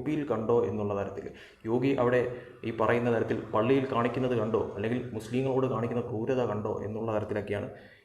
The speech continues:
ഈ ഒരു വാർത്ത കാണുമ്പോഴത്തേക്കും അത് വേറൊരു തരത്തിലാക്കി കുത്തിത്തിരിപ്പൻ വാർത്തയാക്കി മാറ്റിയിരിക്കുന്നത്. ഇതിനൊക്കെ ശരിക്കും പറഞ്ഞാൽ എന്താണ് പറയേണ്ടത്? കേരളത്തിലെ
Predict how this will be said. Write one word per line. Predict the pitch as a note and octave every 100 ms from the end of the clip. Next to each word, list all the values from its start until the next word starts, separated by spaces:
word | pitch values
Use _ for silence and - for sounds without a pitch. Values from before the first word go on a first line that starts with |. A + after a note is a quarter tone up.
| -
ഈ | A2+ E3
ഒരു | E3+ A#2+ A2+ F#2 G#2
വാർത്ത | G#2 A2 - A2
കാണുമ്പോഴത്തേക്കും | G2 G2+ G2+ G2+ G2 G2 G2+ -
അത് | G#2 G#2
വേറൊരു | G#2+ A#2+ C3+ C#3 C3+
തരത്തിലാക്കി | G#2+ A#2 - C#3+ G#2 F#2 G2+ -
കുത്തിത്തിരിപ്പൻ | G2 B2 - A2+
വാർത്തയാക്കി | G#2 G2 - G2 F#2+
മാറ്റിയിരിക്കുന്നത്. | G2 F#2+ G2+ G2+ - - - _ _ _ _ -
ഇതിനൊക്കെ | D3+ G3 G3 F3+
ശരിക്കും | - C3 C#3 E3 C#3+
പറഞ്ഞാൽ | C3+ C3
എന്താണ് | G#2+ A2+ A#2+ A#2 G#2+ -
പറയേണ്ടത്? | F#2 F#2+ G2+ G2+ F#2 F#2 - - - - - - - - -
കേരളത്തിലെ | B2 D#3 D#3+ E3 D#3+ C#3+